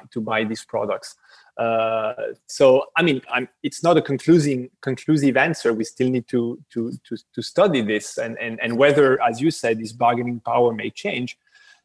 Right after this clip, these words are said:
But I would see probably more room for bargaining, uh, in other industries where, uh, there is, there are probably fewer investors. And, and here you would probably think about hedge funds, or you would think about, for instance, hedge funds,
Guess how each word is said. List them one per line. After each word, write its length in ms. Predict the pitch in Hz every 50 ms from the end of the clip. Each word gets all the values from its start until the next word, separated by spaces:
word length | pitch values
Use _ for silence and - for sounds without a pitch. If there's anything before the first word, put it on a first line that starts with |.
| _
But 120 | - 147 151
I 60 | 165
would 280 | 165 165 165 180 175 -
see 140 | - 202
probably 380 | 185 - 196 196 170 151 151 147
more 420 | 135 139 160 185 202 214 175 143
room 320 | 131 139 175 214 214 180 143
for 240 | - - 139 120 113
bargaining, 640 | 135 147 180 202 170 170 135 117 107 104 110 113 _ _ _ _ _ _ _ -
uh, 220 | - 123 123 120 117 -
in 160 | 143 139 143
other 280 | 160 196 190 175 151
industries 760 | 131 127 123 120 113 - - - - 110 110 107 107 - -
where, 460 | 123 120 117 113 110 110 110 107 - - 104
uh, 380 | 110 110 104 104 104 101 104 110 120 110
there 160 | 127 127 123
is, 300 | 120 123 120 - - - -
there 160 | 120 127 120
are 140 | 117 120 117 - -
probably 380 | - 135 131 123 120 127 127
fewer 520 | - - - - - 185 185 180 156 139 131
investors. 760 | 127 127 123 - 175 190 185 - - 101 92 101 113 113 -
And, 320 | 113 110 110 117 113 107
and 200 | 110 113 113 113 127
here 140 | 139 147 143
you 120 | 127 127 113
would 160 | 117 113 -
probably 320 | - 123 120 117 120 120 110
think 220 | - - 123 -
about 220 | 113 110 110 -
hedge 260 | - 139 180 160 - - - -
funds, 400 | - 117 113 113 123 131 117 117
or 160 | 110 104 107
you 120 | 107 110 110
would 120 | 113 110 _ -
think 160 | 120 120 -
about, 320 | 120 110 113 110 107 104 - _ _ _ - _ -
for 80 | 143
instance, 260 | 151 143 170 156 135
hedge 220 | - 165 190 185 -
funds, 420 | - - 147 143 139 131 - -